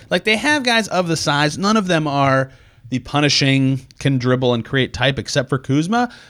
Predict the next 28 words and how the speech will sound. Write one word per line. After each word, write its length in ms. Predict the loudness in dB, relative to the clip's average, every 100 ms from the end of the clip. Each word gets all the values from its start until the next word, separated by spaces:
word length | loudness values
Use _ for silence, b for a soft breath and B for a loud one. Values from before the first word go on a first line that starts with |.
| -4
but 120 | 0
we'll 120 | 0
see 160 | 0 -2
what 80 | 0
kind 160 | 0
of 100 | 0
threats 280 | 0 0 0
those 340 | 0 2 2
guys 460 | -2 -4 -6 -8 -14 b b _
can 160 | -4 -2
put 160 | 2 2
on 140 | 2
the 80 | 0
Pacers. 400 | 0 -2 -4 -4
The 80 | -2
Wizards' 280 | 0 2
offense 360 | 2 2 0 -2
is 120 | 0
not 260 | 0 0 -4
a 60 | -10
total 480 | -10 -6 -2 0 0
joke, 460 | 4 2 2 -4 -18 -4
right? 180 | -4 -2
They 120 | -2
do 160 | -2
have 180 | -2 -2
some 260 | -4 -6 -4
talent 380 | -4 -4 -6